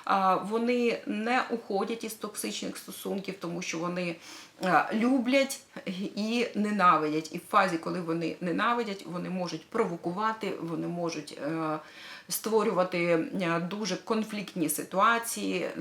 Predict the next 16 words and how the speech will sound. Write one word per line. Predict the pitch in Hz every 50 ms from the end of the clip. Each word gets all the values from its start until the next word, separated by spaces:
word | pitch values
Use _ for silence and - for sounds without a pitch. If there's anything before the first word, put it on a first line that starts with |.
| 196 -
Тому | - 214 208 247 285 311 294 - 208
от | 202 196 - - - -
така, | - 196 196 - 214 190 180 - - - - 175 165
м, | 160 175 180 170 170 170 - -
подвійна | - 233 226 208 233 208 208 247 247 226 208 202 170 170 165 160 151 - - 175
якась | 180 180 - - 180 180 180 -
така | - - - 175 170 175
реальність, | 175 175 196 226 269 294 294 277 220 185 - - - -
в | 175
якій | 165 160 - - 220 214 196 180 - -
і | 190
любов, | 170 175 165 170 180 190 180 - -
і | 165
ненависть | 165 165 180 190 214 240 240 240 240 233 - - - - - - - - - -
існують | 226 226 190 - - 226 214 208 208 202 196 196 196 - - -
водночас. | 175 180 180 170 170 180 175 165 - 175 165 80 64 - - - -